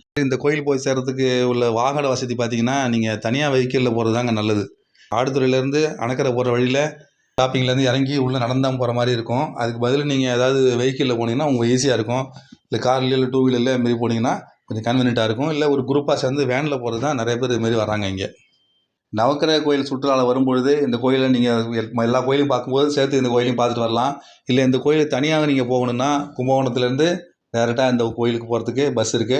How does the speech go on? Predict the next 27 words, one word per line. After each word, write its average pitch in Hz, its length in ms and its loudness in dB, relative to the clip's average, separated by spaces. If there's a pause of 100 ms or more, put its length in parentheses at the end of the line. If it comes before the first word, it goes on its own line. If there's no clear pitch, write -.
டைரக்டா 110 300 2
போய் 104 200 -4
சேரலாம். 117 340 0 (320)
இதுக்கு 123 240 0
பக்கத்திலே 143 420 0
தான் 156 200 2 (260)
கஞ்சனூர் 143 540 0
ஊர் 131 200 0
இருக்கு, 120 300 -2
அங்க 123 380 0
சுக்கிர - 340 -2
பகவான் 127 360 -2
காட்சி 107 220 -2
அளிக்கிறார். 101 340 0 (360)
தொடர்ந்து 127 380 2
அடுத்தடுத்த 120 400 0
வீடியோல 131 400 2 (100)
ஒன்பது 127 300 0
நவக்கிரகங்களையும் 131 720 0
தனித்தனியா 120 420 0
பார்க்கலாம். 117 440 0 (500)
மறுபடி 123 320 2 (380)
இன்னொரு 120 260 2
அப்டேட்ஸோட 120 380 0 (100)
உங்களை 113 240 -2
மீண்டும் 117 320 0
சந்திக்கிறேன். 117 400 0